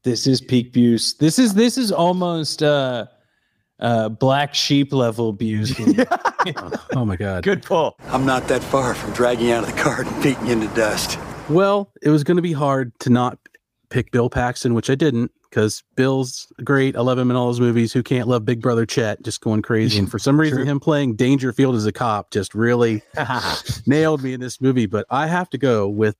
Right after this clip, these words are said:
Speaker 3: uh, Henry Kingi, who it plays El Scorpio, the leader of the Colombian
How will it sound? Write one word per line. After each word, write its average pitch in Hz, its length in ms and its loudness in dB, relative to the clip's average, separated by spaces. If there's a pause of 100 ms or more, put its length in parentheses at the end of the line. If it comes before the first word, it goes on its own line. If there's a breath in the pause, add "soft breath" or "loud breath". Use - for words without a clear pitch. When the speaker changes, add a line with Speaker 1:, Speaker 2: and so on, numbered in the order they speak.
(120)
Speaker 3:
uh, 98 260 -2 (600)
Henry 226 280 2
Kingi, 208 480 0 (100)
who 131 160 2
it 127 240 0
plays 143 380 0 (160)
El 151 140 0
Scorpio, 107 600 -2
the 107 120 -6
leader 190 320 2
of 151 180 -2
the 147 80 2
Colombian 127 680 0